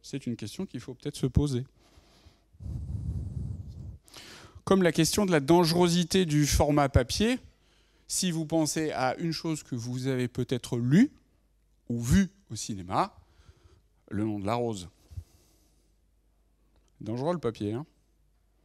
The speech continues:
Vous lisez un livre, vous mourrez. Et il n'y a pas tellement longtemps, on a découvert dans une bibliothèque un livre qui, lui aussi, était avec des pages enduites d'arsenic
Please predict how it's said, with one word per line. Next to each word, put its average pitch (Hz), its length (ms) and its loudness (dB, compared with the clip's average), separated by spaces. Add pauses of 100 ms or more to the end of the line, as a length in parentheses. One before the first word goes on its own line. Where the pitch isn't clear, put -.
(380)
Vous 110 80 -6
lisez 110 200 -4
un 117 120 2
livre, 170 280 -2
vous 160 160 -2
mourrez. 135 340 -2 (1200)
Et - 40 -6
il 113 40 0
n'y 117 60 4
a 117 60 2
pas 208 140 8
tellement 170 300 4
longtemps, 160 360 2
on 156 80 0
a 143 80 0
découvert 151 320 0
dans 143 60 2
une 135 180 -2
bibliothèque 127 560 -4
un 139 140 4
livre 202 320 0
qui, 151 240 -6
lui 156 300 2
aussi, 208 360 -2 (560)
était 170 460 -2 (160)
avec 147 300 2
des 135 120 2
pages 190 320 0
enduites 170 340 0
d'arsenic 175 680 -4